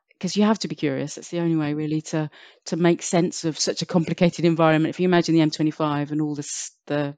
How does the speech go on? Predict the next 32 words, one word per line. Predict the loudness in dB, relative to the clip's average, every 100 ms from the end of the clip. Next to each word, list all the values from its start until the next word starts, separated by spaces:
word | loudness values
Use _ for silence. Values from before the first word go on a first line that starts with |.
| _ 0
roads | 2 2 -2
that | -2
lead | -2 2 2
in | 2
and | 2
out | 0 -2
to | -2
London | 0 0 0 -4 -10 -20 -20 -20 -20 -20 _ _ _ _ _ _ _ _ _
and | 2 2 2
a | 0
lot | 2 4
of | 6
aging | 6 6 4
assets, | 2 0 -2 -4 -6 -14 -16 _ 2
you | 6
have | 6 6 4
to |
be | 2 8
<laughs> |
really | 8 10 10
able | 8 8 4
to | 8 8 6 2 _ -14 -6 -6 -6 -6 -8 -8 2
worry | 8 10 12
about | 10 8 6
everything, | 6 4 4 4 6
and | 4
it's | 4 6
all | 6 8
aging, | 6 4 4 4 4 2 -2 -6 -6
and | 0 2
we | 2
have | 0 0 -2